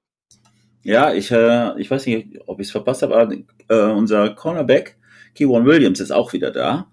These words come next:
Der hat schon wieder mittrainiert und der wird wohl auch jetzt spielen können. Das ist auch ziemlich wichtig, finde ich, dass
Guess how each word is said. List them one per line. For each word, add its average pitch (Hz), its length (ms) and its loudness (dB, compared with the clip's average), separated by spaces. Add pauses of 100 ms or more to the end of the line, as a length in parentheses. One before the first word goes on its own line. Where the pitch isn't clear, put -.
(120)
Der 92 160 -8
hat 98 160 -10
schon 98 100 -8
wieder 98 140 -4
mittrainiert 135 520 -4
und 104 200 -8
der 101 140 -6
wird 107 240 -8
wohl 101 180 -4
auch - 340 -8
jetzt 92 280 -8
spielen 95 340 -6
können. 80 160 -6
Das 78 100 -10
ist - 120 -16
auch - 200 -10
ziemlich - 420 -16
wichtig, - 300 -16
finde 76 180 -12
ich, - 60 -16
dass - 460 -20